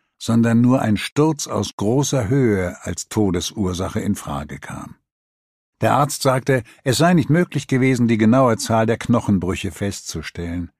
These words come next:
Er ging davon aus, dass der Mann aus etlichen Metern Höhe gestürzt sein musste, und der Aufschlag sei frontal erfolgt. Allen Anzeichen nach war er der Länge nach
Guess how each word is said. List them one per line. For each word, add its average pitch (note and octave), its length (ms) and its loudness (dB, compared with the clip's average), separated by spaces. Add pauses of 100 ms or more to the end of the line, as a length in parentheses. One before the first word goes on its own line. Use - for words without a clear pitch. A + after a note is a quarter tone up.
(480)
Er A2+ 260 2
ging A#2 200 6
davon G2 320 0
aus, A#2+ 300 -2
dass - 160 -6
der G2 120 0
Mann G2+ 300 2
aus - 240 -4
etlichen A2 460 -2
Metern F#2 400 0
Höhe F#2+ 320 2
gestürzt F2+ 580 -4
sein F2 160 -2
musste, F#2 440 -2 (520)
und F#2+ 160 0
der F#2+ 160 0
Aufschlag B2 480 -2
sei G2 380 -2
frontal A2 580 -2
erfolgt. D2 560 -16 (1120)
Allen C#3 280 4
Anzeichen A2+ 520 0
nach A#2 400 -2
war G#2+ 260 2
er A#2 180 0
der G2+ 160 0
Länge D3 280 4
nach G#2+ 460 0